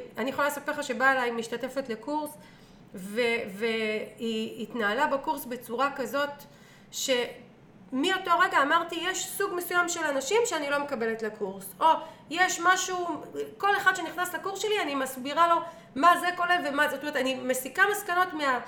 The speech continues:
מהדברים האלה להבא, אני משחררת ואני ממשיכה הלאה, לא נתקעת על כלום.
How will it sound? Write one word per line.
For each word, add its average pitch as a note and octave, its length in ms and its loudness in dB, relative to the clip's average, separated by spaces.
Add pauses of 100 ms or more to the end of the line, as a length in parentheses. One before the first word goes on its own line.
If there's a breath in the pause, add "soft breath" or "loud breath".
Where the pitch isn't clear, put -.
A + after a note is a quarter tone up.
(280 loud breath)
מהדברים B3 560 0
האלה C#4+ 360 2
להבא, D#4 360 2 (460 loud breath)
אני A#3+ 180 -2
משחררת A#3 880 0
ואני F#3 180 -4
ממשיכה F#3 400 -6
הלאה, C4+ 400 0
לא A3 160 -2
נתקעת G3+ 460 -6
על F#3+ 160 -8
כלום. F#3 240 -10